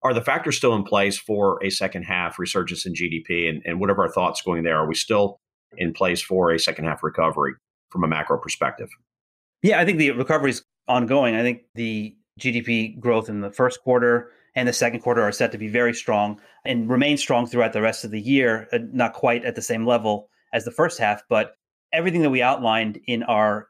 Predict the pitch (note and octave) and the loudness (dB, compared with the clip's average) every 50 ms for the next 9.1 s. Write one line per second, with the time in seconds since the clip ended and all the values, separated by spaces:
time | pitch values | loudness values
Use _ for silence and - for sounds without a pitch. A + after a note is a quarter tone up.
0 | _ _ - A#2+ - - C#3 C3 B2+ A#2 A#2+ A2+ A2 A2+ A2 G2+ G2 G#2 G2+ - | _ _ -12 -10 -4 0 0 2 2 4 2 2 2 -2 -4 -6 -8 -8 -10 -10
1 | - B2+ A#2+ A#2+ A#2+ - - A#2+ A2+ A2 G2+ G#2 G#2 G#2+ A#2+ B2 - G#2+ F#2 F#2 | -6 -2 -2 -2 -2 -2 -2 -2 -2 0 -2 0 0 2 0 0 0 -2 -6 -6
2 | - _ - _ _ _ _ _ _ _ _ _ - - - C#3+ D3 C#3+ - D3 | -6 _ -20 _ _ _ _ _ _ _ _ _ -12 -2 2 2 2 2 0 2
3 | C#3 C3+ B2+ C3+ C#3 C3+ C#3 C3 C3+ A2+ A#2+ A#2+ A#2 A#2 - A#2+ A#2 A#2 _ - | 2 2 4 4 2 2 2 2 2 2 2 2 0 0 -2 -4 -6 -6 _ -8
4 | C3 B2+ C3 B2+ B2 B2 A#2+ _ _ _ _ _ _ - B2+ G#2+ - C3 B2 - | -4 -2 -2 -2 -2 -4 -6 _ _ _ _ _ _ -12 -10 -10 -8 -10 -8 -6
5 | B2 A#2+ - C3 C3+ A2 G#2 - - _ _ _ _ _ _ _ - C#3 B2+ B2+ | -8 -6 -2 -2 -2 -2 -2 -6 -12 _ _ _ _ _ _ _ -2 -2 0 2
6 | D#3 F3 F#3+ F#3 E3+ - - E3+ E3 D#3+ D#3 D3+ - - _ _ _ _ _ _ | 0 0 2 0 -2 -2 0 0 2 2 0 -4 -8 -18 _ _ _ _ _ _
7 | - - C3 B2 C3 B2+ - D3 C#3 C3+ - B2 A#2+ A#2+ A#2+ A2+ A2 A#2+ A2+ A#2 | -2 0 2 2 2 0 0 0 -2 -2 -2 -2 -2 0 0 0 -2 -4 -2 2
8 | B2 B2+ C3 B2+ C3 - B2+ - - - - B2+ B2 B2+ B2 A#2 - A2+ G#2+ G#2 | 2 2 2 2 0 -2 -8 -12 -10 -4 -2 -2 0 0 -2 -2 -2 0 0 0
9 | G2+ - | -2 -4